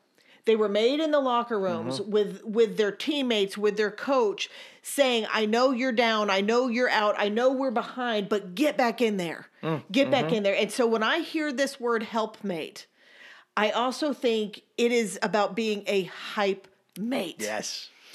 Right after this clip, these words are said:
Speaker 1: We have the
Speaker 2: Mm-hmm.
Speaker 1: power and the position to be a hype mate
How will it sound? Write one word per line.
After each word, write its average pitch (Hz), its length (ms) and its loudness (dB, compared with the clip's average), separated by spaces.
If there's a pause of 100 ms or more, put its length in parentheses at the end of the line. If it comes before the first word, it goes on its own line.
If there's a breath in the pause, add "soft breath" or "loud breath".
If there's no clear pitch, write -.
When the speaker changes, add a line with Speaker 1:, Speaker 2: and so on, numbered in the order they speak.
(260 loud breath)
Speaker 1:
We 311 560 0 (100)
have 277 420 0
the 240 120 0
Speaker 2:
Mm-hmm. 247 100 -8
Speaker 1:
power 254 600 0
and 233 220 -2
the 240 80 2
position 247 720 -2
to 254 140 -4
be 254 180 -2
a 254 160 0
hype 277 580 -4
mate 208 520 -2